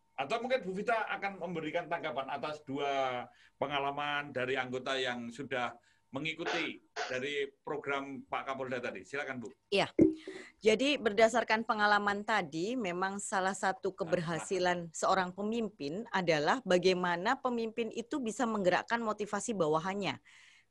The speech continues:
Speaker 2: M-, eh, motivasi anggotanya. Dan ini sudah dirasakan oleh anggota.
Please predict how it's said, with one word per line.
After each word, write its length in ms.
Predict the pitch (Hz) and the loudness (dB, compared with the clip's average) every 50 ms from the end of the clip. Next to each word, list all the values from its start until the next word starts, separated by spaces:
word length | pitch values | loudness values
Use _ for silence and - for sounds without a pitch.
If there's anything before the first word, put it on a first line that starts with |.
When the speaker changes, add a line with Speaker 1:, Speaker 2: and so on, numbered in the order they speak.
| _ - _ | _ -20 _
Speaker 2:
M-, 300 | - - 147 190 190 - | -18 -14 -12 -10 -4 -2
eh, 400 | 214 208 208 208 208 208 208 202 208 214 220 _ _ _ _ _ _ _ _ _ _ _ _ _ | 0 0 2 2 0 0 -2 -2 -4 -6 -10 _ _ _ _ _ _ _ _ _ _ _ _ _
motivasi 720 | - 226 240 247 - 254 - - 240 240 - - 285 - | 0 0 0 2 0 -2 2 2 2 2 2 0 -2 -2
anggotanya. 720 | - 214 202 180 185 180 - 180 165 170 165 151 135 123 120 - _ _ _ | 0 0 2 2 2 2 2 2 0 0 0 -2 -2 -2 -4 -6 _ _ _
Dan 320 | - 160 170 156 147 139 - - - - - - _ - | 0 2 4 4 4 0 -4 -10 -16 -20 -20 -18 _ 0
ini 240 | 214 208 220 262 302 | 2 2 4 4 2
sudah 320 | 339 - 247 208 175 208 | 2 2 2 4 6 6
dirasakan 560 | 190 180 175 165 156 151 175 165 - 196 220 220 - | 6 6 6 4 4 2 0 0 0 -2 -2 0 2
oleh 240 | 165 165 170 185 196 - - - | 2 2 2 2 0 -4 -6 -4
anggota. 500 | - - 180 165 160 147 156 - 131 120 | -2 -2 0 0 0 -2 0 -2 -4 -4